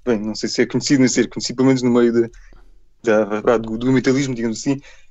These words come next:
é o caso da Linária ricardoia, que é, que é uma pequena erva que existe nos olivais tradicionais do Baixo Alentejo,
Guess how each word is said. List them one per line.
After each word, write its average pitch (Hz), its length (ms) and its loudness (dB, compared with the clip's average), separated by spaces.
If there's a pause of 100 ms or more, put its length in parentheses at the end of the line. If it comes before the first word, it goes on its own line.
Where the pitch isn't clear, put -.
(160)
é 131 60 0
o 120 60 0
caso 117 240 0
da 127 160 4
Linária 127 320 0
ricardoia, 127 360 0
que - 80 -4
é, 131 80 -2
que - 140 -6
é - 20 2
uma 160 120 -2
pequena 160 240 -4
erva 151 220 0
que 143 100 -14
existe 147 280 -8
nos 143 220 -4
olivais 143 320 2
tradicionais 139 420 -4
do 131 120 -2
Baixo 127 320 0
Alentejo, 113 380 -2